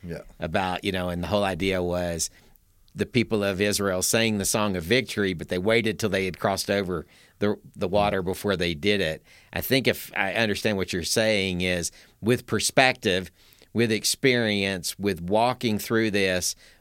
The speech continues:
Speaker 2: we can sing the song of victory on the, the f-, front side of the river, not just after we've crossed over.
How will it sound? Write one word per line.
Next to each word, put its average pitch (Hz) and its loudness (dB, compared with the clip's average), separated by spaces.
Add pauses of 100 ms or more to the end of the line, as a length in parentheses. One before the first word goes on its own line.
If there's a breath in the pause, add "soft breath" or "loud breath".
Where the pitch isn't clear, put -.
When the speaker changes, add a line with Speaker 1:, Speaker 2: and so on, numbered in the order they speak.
Speaker 2:
we 113 2
can 107 0
sing 113 2
the 98 0
song 104 2
of 92 0
victory 104 0
on 98 -2
the, 92 -2 (460 soft breath)
the 113 -2
f-, 107 0
front - 0
side 104 2
of 95 -2
the 98 0
river, 98 0
not 104 -2
just 95 -4
after 90 -2
we've 80 -6
crossed 80 -6
over. 71 -10